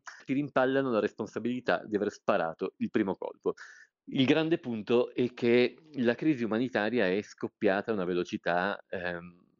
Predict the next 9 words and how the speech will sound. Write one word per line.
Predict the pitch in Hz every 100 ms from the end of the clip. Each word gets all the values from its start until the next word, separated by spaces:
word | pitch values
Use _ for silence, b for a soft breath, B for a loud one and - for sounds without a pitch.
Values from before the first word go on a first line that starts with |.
| -
molto | 101 120 131 - 92
grande, | 92 87 85 85
perché | - 90 - 98 90
a | - 101
oggi | 101 113 120 123 127
parliamo | 101 87 92 104
di | 92
centoquarantamila | - 113 110 113 101 92 92 92 92 95
sfollati, | 92 - 90 87 85 80 95